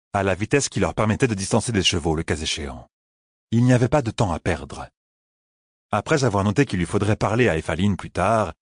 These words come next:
Sevanna se tourna vers les matriarches. Sélectionnées parmi les plus puissantes matriarches Shaido capables de canaliser le pouvoir, elles allaient combattre, à six ou sept contre une, les Aes Sedai qui détenaient Altor.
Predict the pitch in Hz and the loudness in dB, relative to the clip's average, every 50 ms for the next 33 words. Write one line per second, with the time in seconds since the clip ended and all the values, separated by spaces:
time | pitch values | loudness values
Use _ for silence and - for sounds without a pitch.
0 | _ _ - - - - 143 123 127 123 147 151 - - - 139 127 127 123 107 | _ _ -8 -2 2 2 4 4 4 4 4 2 0 0 0 2 2 4 2 2
1 | 104 87 85 82 78 - - - 71 71 71 - - - - - - - _ _ | 0 0 -2 -2 -4 -4 -6 -10 -10 -10 -12 -12 -10 -10 -10 -10 -12 -14 _ _
2 | _ _ _ _ _ _ _ _ _ _ _ - - - 139 139 156 156 - - | _ _ _ _ _ _ _ _ _ _ _ -8 -2 2 4 4 4 4 2 2
3 | 135 151 170 - 135 107 98 92 87 82 - 87 - - 120 123 - - 151 143 | 2 4 2 2 2 2 2 2 0 0 -2 -6 -6 -4 -4 -2 0 0 0 0
4 | - - 90 82 - - 90 90 101 101 - - - - 85 80 80 98 120 113 | 0 -2 -4 -4 -4 -4 -2 0 0 0 0 -2 -2 -2 -2 0 0 2 2 2
5 | - 98 - 90 87 82 95 - - 98 98 95 95 90 95 101 87 73 - - | 2 0 -2 -2 -4 -6 -6 -4 -2 0 0 0 0 2 0 0 0 -2 -6 -10
6 | 73 80 95 117 135 135 123 104 - - _ _ _ _ _ - 107 98 92 110 | -4 -2 0 2 2 2 0 -2 -4 -8 _ _ _ _ _ -4 -2 0 2 2
7 | 120 143 156 - - 101 82 85 87 98 120 127 - - - 92 87 - - 113 | 2 2 2 0 0 -2 0 2 0 0 0 -4 -6 -4 -4 -2 -2 -2 -2 -4
8 | - 104 95 - 120 110 - - 113 110 - - 101 101 120 123 123 117 104 - | -4 -4 -2 -2 -2 -2 -2 -4 -10 -10 -6 -2 0 2 4 4 4 2 2 0
9 | _ _ _ _ - 104 107 107 95 135 143 147 - - 123 98 101 104 104 - | _ _ _ _ -4 -2 0 2 4 4 2 2 2 0 0 0 0 0 0 -2
10 | 107 92 117 - - 110 98 85 76 71 - - 76 69 62 - - - - - | -2 -2 -2 0 2 2 0 0 -2 -4 -6 -8 -8 -8 -8 -12 -16 -20 -20 -20
11 | - | -20